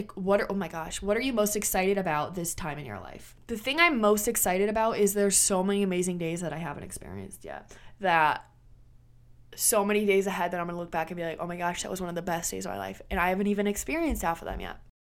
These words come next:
And finally, last but not least, what is your daily affirmation? At the end of the day, in the morning, my daily affirmation is,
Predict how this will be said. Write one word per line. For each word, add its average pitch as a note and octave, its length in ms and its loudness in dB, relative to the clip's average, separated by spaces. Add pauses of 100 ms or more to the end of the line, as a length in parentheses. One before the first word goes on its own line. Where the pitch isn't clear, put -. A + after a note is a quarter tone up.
And A#3 480 2 (200)
finally, A#3+ 460 2
last G3+ 460 4
but G3+ 100 -2
not F#3+ 240 0
least, F3+ 480 -2 (720)
what F#3+ 220 4
is G3 160 4
your G3 120 2
daily D#3+ 400 0
affirmation? - 840 -8 (440)
At G#3 100 0
the G#3 80 4
end G#3 100 6
of G#3 40 8
the G#3 60 8
day, F#3+ 460 4
in F#3+ 80 -4
the F#3 160 -2
morning, F3+ 500 -2
my F3 180 -4
daily F#3+ 300 4
affirmation F#3 600 0
is, F3 300 -2